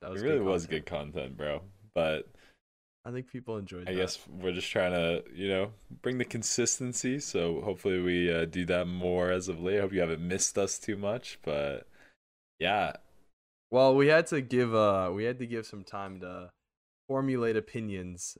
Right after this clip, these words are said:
Speaker 1: 'cause so much has happened
Speaker 2: Exactly.
Speaker 1: since that last episode with Dino, so, so much to cover. Um, but yeah, hope you guys are doing well. Thank you for taking the time to, you know, listen to Snipercast on whatever day or time you're listening to this on.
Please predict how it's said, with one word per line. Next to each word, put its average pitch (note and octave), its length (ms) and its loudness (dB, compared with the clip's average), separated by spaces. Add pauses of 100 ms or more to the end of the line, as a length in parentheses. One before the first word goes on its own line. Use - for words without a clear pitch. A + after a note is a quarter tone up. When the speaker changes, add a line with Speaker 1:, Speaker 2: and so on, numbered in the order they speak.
(140)
Speaker 1:
'cause - 180 -8
so A2+ 220 -2
much G2+ 220 -2
has F#2+ 100 -8
happened F#2 680 -6
Speaker 2:
Exactly. F2 800 -6
Speaker 1:
since D3 280 4
that G#2+ 140 6
last G2 340 2
episode G2 360 -4
with F#2 160 -6
Dino, F2+ 480 -6
so, F2 440 -10 (420)
so A2+ 180 0
much A2+ 220 0
to G#2+ 100 -4
cover. F#2+ 480 -2 (720)
Um, E2+ 460 -10 (640)
but G#2 140 0
yeah, B2 320 -4
hope G2 220 -10
you A2 120 -8
guys G#2+ 120 -2
are G#2+ 60 -8
doing G2+ 240 -6
well. A2+ 380 -4
Thank F#2 180 -8
you G2 80 -14
for F#2 140 -8
taking F#2+ 320 -8
the F#2 80 -10
time F#2+ 320 -6
to, - 160 -10
you F2+ 200 -4
know, F2 140 -4
listen F2+ 380 -8
to F2 500 -8
Snipercast F#2 880 -6
on E2+ 220 -8
whatever G2 300 -2
day F2+ 280 -6
or E2+ 240 -8
time E2+ 380 -10
you're D#2+ 80 -14
listening D#2+ 240 -16
to - 80 -20
this F2 180 -12
on. G2+ 240 -10